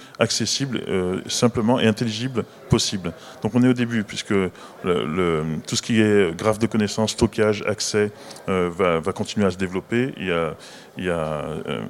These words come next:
augmenter en performance. Euh, la bonne utilisation de manière frugale de l'intelligence artificielle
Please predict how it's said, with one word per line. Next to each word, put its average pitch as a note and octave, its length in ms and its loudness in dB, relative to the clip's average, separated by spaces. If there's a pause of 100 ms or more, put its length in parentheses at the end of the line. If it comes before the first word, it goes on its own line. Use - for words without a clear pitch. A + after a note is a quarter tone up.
augmenter G2+ 360 0
en G#2 80 2
performance. G#2+ 640 0 (440)
Euh, F2+ 400 4
la G#2 200 4
bonne C#3 240 4
utilisation B2+ 680 0
de G#2+ 120 -2
manière A2+ 280 4 (300)
frugale B2 600 2 (500)
de G#2 80 0
l'intelligence G#2 460 2
artificielle G#2 560 -2